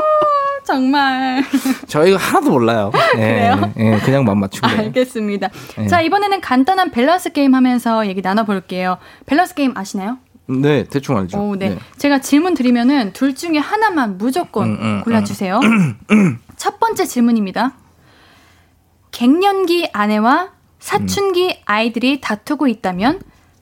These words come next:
Speaker 1: 아내 편, 자식 편.
Speaker 2: 야, 아내 편
Speaker 1: 야.
Speaker 2: 들어야죠, 아내 편.
Speaker 1: 오.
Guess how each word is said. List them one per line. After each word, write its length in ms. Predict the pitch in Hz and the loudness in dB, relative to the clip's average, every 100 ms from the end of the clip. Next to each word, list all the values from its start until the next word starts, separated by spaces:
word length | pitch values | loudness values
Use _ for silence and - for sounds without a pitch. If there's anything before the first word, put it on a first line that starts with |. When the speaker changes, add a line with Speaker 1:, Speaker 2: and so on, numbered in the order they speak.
| _ | _
Speaker 1:
아내 360 | - 208 233 220 | -4 0 0 -2
편, 340 | - 339 403 427 _ _ _ _ | -2 -2 -2 -8 _ _ _ _
자식 360 | - 226 - | -10 -10 -10
편. 240 | - 196 175 - - - - - - - 104 | -6 -6 -6 -14 -20 -20 -20 -20 -20 -6 0
Speaker 2:
야, 380 | 107 101 101 104 | 0 0 -2 0
아내 180 | 147 196 | 0 2
편 180 | 214 | 2
Speaker 1:
야. 40 | 143 | 2
Speaker 2:
들어야죠, 380 | 110 104 95 90 | 2 0 -2 -6
아내 180 | 92 95 | -4 -6
편. 280 | - 180 196 | -6 -10 -6
Speaker 1:
오. 320 | 208 226 233 | -4 -2 0